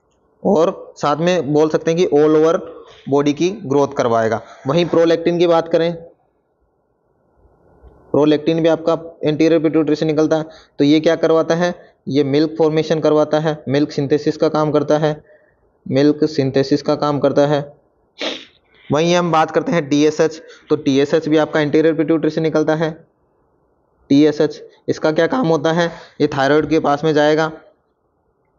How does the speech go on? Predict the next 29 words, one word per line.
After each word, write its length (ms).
थायराइड 360
के 80
पास 260
में 80
जाएगा 380
और 460
टी 140
थ्री 240
and 140
टी 120
फ़ोर 260
का 440
सिक्रेशन 460
करवाएगा। 520
वहीं 180
हम 100
आगे 180
चलते 260
हैं 120
एसीटीएच, 680
तो 80
एसीटीएच 480
भी 60
आपका 220
एंटीरियर 360
पिट्यूटरी 360
से 80
निकलता 340
है, 160